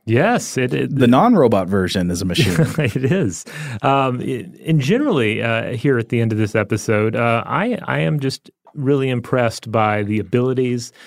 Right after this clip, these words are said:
Speaker 1: and the, the viciousness that we find in the kingdom of the Skugs. <laughs> The, uh, these, these, these squirrels, these tree rats that we,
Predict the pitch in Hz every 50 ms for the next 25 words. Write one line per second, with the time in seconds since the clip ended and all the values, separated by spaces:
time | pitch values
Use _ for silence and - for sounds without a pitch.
0 | - - - _ _ _ - 113 113 110 110 107 107 107 104 98 101 104 104 104
1 | 104 101 101 95 98 98 92 98 117 113 - - 113 98 - 110 101 92 - -
2 | - - - _ _ _ _ - 104 95 98 95 - - 113 107 101 98 92 90
3 | 90 87 85 85 87 - - - 104 98 98 90 87 82 - - - - - -
4 | 90 92 90 78 80 80 - - - - - - - - - - - - - 104
5 | 104 98 98 95 95 98 95 92 92 90 85 - - _ _ - 104 98 92 87
6 | 90 104 101 92 - - - - 104 90 - - - - - 120 113 113 107 107
7 | 104 95 90 90 98 98 87 - - - - - 127 120 120 113 113 107 101 95
8 | 90 - - - - 104 - - 107 104 98 92